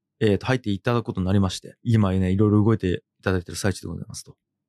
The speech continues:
Speaker 2: ということで、一周さんはもちろんあれよね、あの、これ聞いてる方もしかしたらわかるかもしれないんですけど、オープンチャット、ラインオープンチャットの方で、今、あの、リスナーさんのイラストをずっと描いていただいてる方ですね。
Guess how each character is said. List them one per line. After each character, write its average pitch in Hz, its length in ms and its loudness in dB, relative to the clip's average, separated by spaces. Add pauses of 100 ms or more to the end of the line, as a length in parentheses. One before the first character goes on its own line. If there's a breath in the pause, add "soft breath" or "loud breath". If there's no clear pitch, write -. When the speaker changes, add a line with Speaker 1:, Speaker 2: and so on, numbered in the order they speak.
Speaker 2:
と - 60 -8
い - 20 -2
う 95 40 -4
こ 92 40 -6
と - 80 -8
で、 - 80 0
一 175 60 4
周 202 160 4
さ 147 80 0
ん 113 40 0
は - 20 -2
も 120 80 2
ち 123 100 -2
ろ 101 60 4
ん - 20 2
あ - 20 0
れ 110 60 2
よ 98 80 0
ね、 147 200 0
あ 127 100 0
の、 110 320 2 (300)
こ - 80 0
れ 143 80 2
聞 151 120 -4
い 143 40 0
て 156 80 2
る 147 40 2
方 139 160 2
も 131 60 4
し 131 80 0
か 117 80 0
し - 80 -4
た 107 80 -2
ら 101 80 2
わ 98 80 0
か 110 80 0
る 104 60 -2
か - 80 -6
も 95 60 0
し - 100 -10
れ 101 80 2
な 98 80 2
い 92 40 0
ん 92 40 -2
で - 20 -4
す 90 60 -10
け - 80 -2
ど、 156 160 4
オ 156 80 4
ー 151 40 0
プ 165 140 2
ン 160 60 4
チ 160 100 -2
ャ 151 60 0
ッ - 80 -8
ト、 - 220 -2
ラ 135 100 2
イ 165 80 2
ン 165 80 2
オ - 20 4
ー 156 40 2
プ 160 80 2
ン 147 40 -2
チ - 100 0
ャ 147 40 2
ッ - 40 -4
ト 117 120 -2
の 104 80 2
方 98 160 -4
で、 127 260 2 (320 loud breath)
今、 120 160 2
あ 101 60 2
の、 95 80 0
リ 107 80 0
ス 196 160 4
ナ 208 140 6
ー - 20 4
さ 202 200 2
ん 196 280 8
の 208 160 6
イ 127 80 4
ラ 143 100 2
ス - 80 -8
ト 147 120 4
を 131 80 4
ず 127 180 -2
っ 143 40 2
と 139 100 0
描 135 180 0
い - 20 -6
て 101 80 -4
い 98 60 0
た 92 120 0
だ 92 80 2
い 90 60 0
て 90 80 -6
る 95 60 0
方 - 160 -4
で - 60 -6
す - 140 -2
ね。 180 100 4